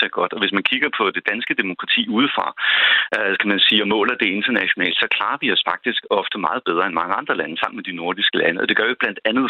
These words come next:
fordi fremhæver man ofte, at vi har en kritisk, selvstændig journalistik. Og den kritiske, selvstændige journalistik, den holder politikere til ansvar for deres gøren og laden. Den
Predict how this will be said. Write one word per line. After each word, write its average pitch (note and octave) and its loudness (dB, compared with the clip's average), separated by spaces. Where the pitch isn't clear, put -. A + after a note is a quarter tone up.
fordi A#2+ 0
fremhæver G2 -4
man F2+ -2
ofte, - -6
at F2 -16
vi F2+ 0
har F2+ 0
en G#2 -8
kritisk, A2+ 0
selvstændig F#2+ 0
journalistik. F2 0
Og G#2+ 2
den C3 2
kritiske, C3+ 0
selvstændige A2+ 2
journalistik, F2+ 0
den G2 0
holder F2 2
politikere F#2+ 4
til - 4
ansvar - 0
for F2 -6
deres E2 2
gøren E2 0
og G#2 0
laden. - -2
Den C3+ 2